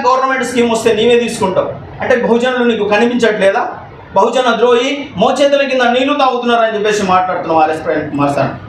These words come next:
భద్రం అని చెప్పేసి మేము హెచ్చరిస్తా ఉన్నాం. నోరు జాగ్రత్తగా అదుపులో పెట్టుకోమని హెచ్చరిస్తా ఉన్నాం. ఈరోజు ఆర్ఎస్ ప్రవీణ్ కుమార్ సార్ గారు మీలాగా ఎలాంటి పదవిలో లేకపోయినా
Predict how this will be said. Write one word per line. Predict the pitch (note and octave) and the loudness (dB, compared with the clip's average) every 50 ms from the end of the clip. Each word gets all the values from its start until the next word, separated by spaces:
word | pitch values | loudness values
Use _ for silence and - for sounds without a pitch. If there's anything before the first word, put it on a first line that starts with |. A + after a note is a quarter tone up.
| - - - - - - - - - | -18 -16 -16 -16 -16 -14 -10 -4 -2
భద్రం | F#3 G#3+ A3 A3 A#3 B3+ B3 B3 | 0 0 0 2 2 2 2 2
అని | B3 A#3+ A#3+ | 2 2 2
చెప్పేసి | A#3 A#3 A#3 A3+ A#3 A3+ A3 | 2 2 0 0 0 0 0
మేము | A3 A3 G#3 G3 | 0 0 0 0
హెచ్చరిస్తా | F#3+ - A3 A3 G#3+ G#3 - G3 F#3+ F#3+ F#3+ | 2 2 2 2 0 0 2 2 2 2 0
ఉన్నాం. | F#3 E3 - - - - - - - - - - - E3 E3 | -2 -2 -4 -4 -6 -10 -12 -16 -18 -20 -18 -12 -4 -2 0
నోరు | B3 C4 B3+ C4 B3+ A3+ | 2 2 2 0 0 0
జాగ్రత్తగా | C4 C4+ C#4 C#4 C#4 C#4 C#4 C4 C4 B3+ B3 A#3 - - - - - - - - | 0 0 2 0 0 0 0 0 2 2 2 0 0 -2 -6 -10 -10 -6 -4 -2
అదుపులో | A3 A#3 C4+ C#4+ C#4 - - B3 | -2 0 0 2 2 2 2 2
పెట్టుకోమని | B3+ - - D4+ D4+ D4 C#4+ C4 B3 A#3 | 0 0 2 2 2 2 2 2 2 0
హెచ్చరిస్తా | A#3 A#3 A#3+ A3 G3+ - - F#3+ F3 E3+ D#3+ | 2 2 2 0 0 0 0 0 0 0 0
ఉన్నాం. | C#3+ C#3+ - - - - - - - - F#3 | -2 -6 -8 -10 -14 -16 -18 -18 -12 -6 -4
ఈరోజు | G3+ A#3 A#3+ A#3 A3+ G#3+ A3 | -2 0 0 0 0 0 0
ఆర్ఎస్ | A3+ A#3 A#3+ A#3 - A3+ | 0 0 0 0 0 0
ప్రవీణ్ | A3 A3 A#3 A#3 A3+ A3+ | 0 2 2 0 0 0
కుమార్ | A#3 A#3 A3+ A#3 A3+ A3+ A#3 | 0 0 0 0 0 0 0
సార్ | G#3+ G#3+ A3 A#3+ | 0 0 0 0
గారు | B3+ C4+ C#4 C4+ C#4 - - - - - - - - F#3 | 0 0 0 -2 -4 -8 -10 -14 -16 -16 -14 -8 -2 -2
మీలాగా | A#3+ C4+ C4 B3+ B3 B3 B3 B3 A#3+ A#3+ A#3 | 0 2 2 2 2 2 0 0 0 0 2
ఎలాంటి | A#3+ A#3+ B3+ B3+ A#3+ A#3+ A3+ | 2 2 2 2 0 0 0
పదవిలో | A3+ A#3+ C4 B3+ B3+ B3+ B3+ A#3 A#3+ | 2 2 2 2 2 2 0 2 2
లేకపోయినా | C#4+ D4 C#4+ D4+ C#4 - B3+ B3 A#3+ G#3 | 0 2 2 2 2 2 2 0 0 -2